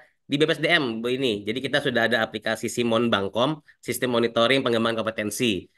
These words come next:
Yaitu kita bisa melihat data-data seluruh O P D yang ada di Provinsi Kaltim yang sudah melaksanakan pengembangan kompetensi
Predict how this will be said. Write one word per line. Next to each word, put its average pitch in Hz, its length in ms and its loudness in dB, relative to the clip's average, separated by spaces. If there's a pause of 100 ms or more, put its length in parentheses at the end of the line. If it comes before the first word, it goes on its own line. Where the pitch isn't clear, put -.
(200)
Yaitu 113 200 2 (120)
kita 127 220 2
bisa 131 140 -2
melihat 120 400 2 (240)
data-data 117 880 2 (360)
seluruh 131 400 0
O 127 120 0
P - 20 2 (140)
D - 20 0 (180)
yang 120 120 0
ada 117 80 -2
di 113 120 -2
Provinsi 110 280 -6
Kaltim 156 640 2 (160)
yang 110 160 -2
sudah 117 160 2
melaksanakan 113 400 -2
pengembangan 113 320 0
kompetensi 113 240 -2